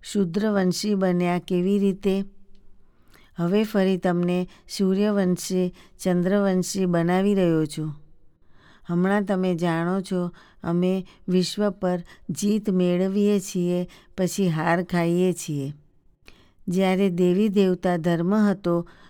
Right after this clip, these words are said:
તો બીજો કોઈ ધર્મ ન હોતો. હવે ફરી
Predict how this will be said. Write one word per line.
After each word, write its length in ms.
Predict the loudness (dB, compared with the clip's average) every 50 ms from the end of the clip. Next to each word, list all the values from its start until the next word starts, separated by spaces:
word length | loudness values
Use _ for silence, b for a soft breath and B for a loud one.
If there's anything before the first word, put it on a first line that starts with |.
| B -6 -2
તો 120 | 0 0
બીજો 400 | 2 2 2 2 2 0 0 0
કોઈ 220 | 0 0 0 0
ધર્મ 400 | 2 0 0 0 0 0 0 0
ન 120 | 0 0 0
હોતો. 580 | 2 2 2 0 0 -2 -2 -4 -6 -6 -6 -10 -14 -20 -20 -20 -20 -20 -20 -20 -20 -20 -20 -20 -20 -20 -20 -20 -20 -20 -20 -20 -20 -20 _ _ -20 -10 -4
હવે 260 | -2 0 2 2 0
ફરી 520 | 0 0 0 0 2 2 2 0 0 -2